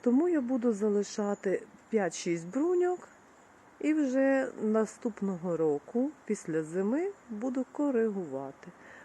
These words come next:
Поки що обрізаємо пу-, пуп'янки, щоб вони розкрилися мені у вазі. Робити це я буду ось так. Ось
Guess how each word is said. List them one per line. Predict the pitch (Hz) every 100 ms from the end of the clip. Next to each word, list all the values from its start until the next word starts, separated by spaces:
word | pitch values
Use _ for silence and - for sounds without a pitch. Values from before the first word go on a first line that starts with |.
| -
Поки | 330 370 339
що | - 247
обрізаємо | - 208 175 180 170 208 233 233 214 190 - - - - - - - - -
пу-, | 185 -
пуп'янки, | 240 - 202 196 254 277 330
щоб | - -
вони | 175 202 202
розкрилися | 175 - - 220 262 254 - 180
мені | 160 165 185 226
у | - 170 143
вазі. | 143 143 143 - 156 - - - - - - - - -
Робити | 240 254 240 359 -
це | - - 277
я | 254
буду | 208 220 190 208 190 - - - - -
ось | 240 233 - - -
так. | - - - - - - - - - - - - - - - - - - - - -
Ось | - 233 220 -